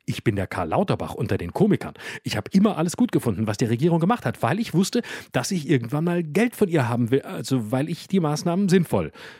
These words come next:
finde. Man kann ja nicht immer nur die Hand beißen, von der man gefüttert wird. Man muss auch mal ein kleines Leckerli von ihr nehmen.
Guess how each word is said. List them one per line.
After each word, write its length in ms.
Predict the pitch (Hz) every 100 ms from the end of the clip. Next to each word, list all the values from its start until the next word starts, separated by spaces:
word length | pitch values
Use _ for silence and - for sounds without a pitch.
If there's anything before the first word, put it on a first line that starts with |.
| -
finde. 400 | 131 - 123 101 - - - - -
Man 280 | 92 92 110
kann 180 | - 113
ja 80 | 127
nicht 220 | 120 -
immer 200 | 170 185
nur 220 | 120 107
die 240 | 95 123
Hand 260 | - 101 -
beißen, 380 | - - - 92 - -
von 160 | 107
der 100 | 95
man 120 | 90 98
gefüttert 400 | 101 120 143 120
wird. 220 | 208 - - - - _ -
Man 360 | 190 202 214
muss 180 | 165 147
auch 140 | 139
mal 200 | 131 143
ein 100 | 160
kleines 340 | 175 107 147 -
Leckerli 300 | 190 214 160
von 160 | 117
ihr 140 | 127 107
nehmen. 240 | 92 78